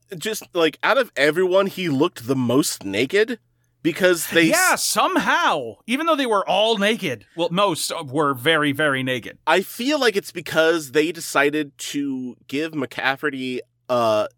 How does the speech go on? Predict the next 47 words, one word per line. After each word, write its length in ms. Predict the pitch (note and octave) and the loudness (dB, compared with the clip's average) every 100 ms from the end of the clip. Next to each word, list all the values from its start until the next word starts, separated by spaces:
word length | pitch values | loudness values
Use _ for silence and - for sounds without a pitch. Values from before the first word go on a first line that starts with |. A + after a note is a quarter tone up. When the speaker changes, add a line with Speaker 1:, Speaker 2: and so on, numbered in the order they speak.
| _ - | _ -4
Speaker 1:
a 120 | B2 | -2
fur 260 | - C3 D3 | -2 -2 -2
color 380 | - D#3+ E3+ | -2 -2 0
that 180 | D3+ C3 | 0 -2
matches 460 | A2+ A2+ C3+ D3 - | 0 -2 -2 -6 -8
Idris 300 | B2+ B2+ C#3+ - | -8 -6 -8 -4
Elba's 340 | A2+ A#2 B2 - | -4 -2 -6 -4
actual 480 | G2 A#2 - C3 A#2+ | -2 -2 -4 -6 -6
skin 360 | - - A#2+ B2+ | -6 -8 -10 -2
tone. 360 | G3 C4 F4 - _ - - - | 0 0 -2 -6 _ -20 -16 -6
Speaker 2:
Yeah, 300 | C4+ D#4+ B3 | -2 0 0
so 140 | A3+ | -2
he 60 | A#3+ | -2
just 160 | B3+ | -2
looked 140 | C4 B3 | -2 -2
like 100 | A#3 | -2
a 80 | |
naked 340 | G#3+ F#3 A3 G#3 | -2 -2 -2 -2
black 300 | G#3+ D4+ G#3 | 0 0 0
dude 240 | F#3+ D3 | -2 0
with 300 | C3+ C#3+ - - | 0 -4 -8 -8
ears. 520 | A#3+ G#3 C3 - - _ | -2 0 0 -4 -8 _
Speaker 1:
Yeah, 440 | D3 G3 C4 B2+ F#2+ _ | -4 2 2 2 -2 _
like, 140 | D#3+ F#3 | -2 0
he 100 | F#3+ | -4
just 420 | - G#3 - - | 0 0 0 0
<laughs> 0 | |
looked 200 | G#3 - | 2 2
like 100 | - | 2
he 120 | - | 2
was 180 | G#3 F#3 - - | 0 0 -4 -4
a 160 | D3+ C3 | -4 0
naked 400 | E3 E3+ - G#3+ F#3 | 2 2 0 -2 -2
Idris 340 | D3 G#3+ - | 0 0 2
Elba. 560 | E3 - - E3 D3 - - - _ _ _ | 4 2 2 2 2 0 -20 -20 _ _ _
Speaker 2:
Yep. 220 | C#3 F#3 - - _ | -6 -6 -8 -20 _
Speaker 1:
Like, 160 | F3 G3 | 2 4
everyone 340 | A#3+ B3 G#3 | 4 6 6
else 100 | G3+ | 6
Speaker 2:
Which, 180 | G3 - | 6 4
you 80 | B3+ | 4
know, 160 | G#3+ | 4
one 220 | G#3 G#3 G#3 | 4 4 4
more 180 | G#3 | 4
reason 280 | G3 G#3 F#3 | 4 2 2
to 60 | F3 | 2
watch. 380 | F#3+ F#3 C#3 | 4 4 2